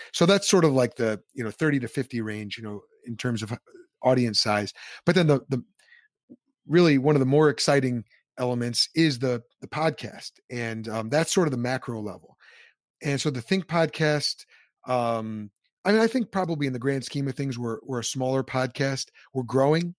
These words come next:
thank God. But the really, the goal of the Think podcast is I wanna create as much content and have as many good conversations, as many, um, teachings and, and talks as I can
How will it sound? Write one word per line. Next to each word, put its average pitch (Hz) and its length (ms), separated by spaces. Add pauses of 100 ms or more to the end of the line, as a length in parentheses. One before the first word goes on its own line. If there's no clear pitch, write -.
(120)
thank 139 180
God. 147 300 (440)
But 135 360 (880)
the 151 100
really, 202 300
the 147 180
goal 151 400
of 156 80
the 135 60
Think 156 260
podcast 113 540
is 120 100 (100)
I 143 80
wanna 185 200
create 143 320
as 110 140
much 151 260
content 147 500
and 117 120
have 127 140
as 113 140
many 147 180
good 139 280
conversations, 131 720
as 104 160
many, 147 320 (520)
um, 110 440 (100)
teachings 156 540
and, 110 240
and 113 160
talks 156 360
as 117 120
I 113 120
can 131 440